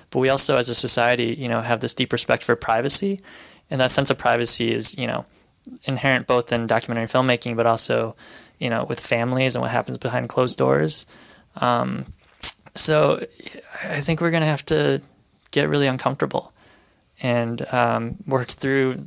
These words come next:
that shame and work through this value of privacy to hold people accountable, to, you know, talk about our experiences, to normalize it, to build a common language around it.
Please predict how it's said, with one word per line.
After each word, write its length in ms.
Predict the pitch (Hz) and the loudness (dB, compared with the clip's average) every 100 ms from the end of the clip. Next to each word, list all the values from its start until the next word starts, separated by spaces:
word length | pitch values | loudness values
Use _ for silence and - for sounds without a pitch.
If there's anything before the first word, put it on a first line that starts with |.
| - | -2
that 240 | 123 120 | 0 0
shame 360 | - 123 123 123 | -2 0 0 0
and 100 | 117 | 0
work 180 | 120 117 | 0 0
through 380 | - 120 120 113 | 0 4 4 2
this 240 | 123 113 | -2 0
value 320 | - 110 110 | 2 2 2
of 100 | 110 | -2
privacy 640 | - 117 117 - 117 113 - - - - - - - - _ | 0 2 2 0 0 -4 -6 -18 -20 -20 -18 -18 -18 -20 _
to 140 | - 120 | -2 -2
hold 540 | 117 123 120 117 - - _ - _ _ _ _ - | 2 4 6 4 -2 -16 _ -20 _ _ _ _ -6
people 240 | 135 123 | 0 2
accountable, 600 | 113 - 117 127 156 175 | 2 2 2 2 2 2
to, 420 | 175 - 120 117 113 - - - _ | 0 0 0 0 -2 -12 -20 -20 _
you 120 | - 120 | -6 -4
know, 240 | 110 110 - | -4 -6 -8
talk 280 | - 113 - | -2 -2 -2
about 380 | 110 113 107 120 | 0 2 2 2
our 120 | 113 | 0
experiences, 800 | - - 127 135 - 175 180 - | 0 2 2 2 0 0 0 0
to 180 | 127 117 | 0 0
normalize 640 | 117 117 123 135 143 151 | 2 2 4 4 4 2
it, 180 | 180 - - - - - | 0 0 -8 -20 -20 -8
to 100 | 120 | -2
build 260 | 127 120 | 2 2
a 40 | 123 | 0
common 320 | - 120 117 | 0 0 0
language 380 | 113 131 123 127 | -2 0 0 0
around 320 | 123 123 127 | 0 -2 -2
it. 160 | 127 | -4